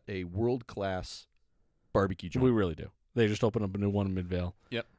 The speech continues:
Speaker 2: Uh, yeah, R and R, man, if you haven't been there or haven't been there in a while, go back. Uh,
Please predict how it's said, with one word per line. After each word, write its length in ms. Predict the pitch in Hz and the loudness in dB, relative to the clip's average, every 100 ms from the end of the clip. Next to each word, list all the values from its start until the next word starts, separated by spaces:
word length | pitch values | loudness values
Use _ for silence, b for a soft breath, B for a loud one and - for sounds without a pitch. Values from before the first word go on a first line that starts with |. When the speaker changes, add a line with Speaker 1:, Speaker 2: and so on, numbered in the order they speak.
| - | -6
Speaker 2:
Uh, 240 | 87 85 87 | -4 -4 -4
yeah, 160 | 113 | -2
R 180 | 101 127 | 2 4
and 80 | 143 | 4
R, 220 | 104 82 78 | 2 0 -4
man, 220 | 92 78 | -8 -8
if 120 | 87 | -6
you 60 | 123 | -2
haven't 160 | 143 107 | -2 0
been 140 | 104 | 0
there 260 | 107 107 95 _ | 0 0 -2 _
or 180 | 117 95 | -4 -2
haven't 220 | 87 107 | -2 -2
been 100 | 98 | -4
there 120 | 95 87 | -2 -4
in 40 | |
a 60 | 82 | -4
while, 280 | 87 90 | -4 -4
go 140 | 92 101 | -4 -6
back. 520 | 98 80 - - - _ b b b b - | -6 -12 -12 -16 -18 _ b b b b -8
Uh, 300 | 92 82 | -8 -8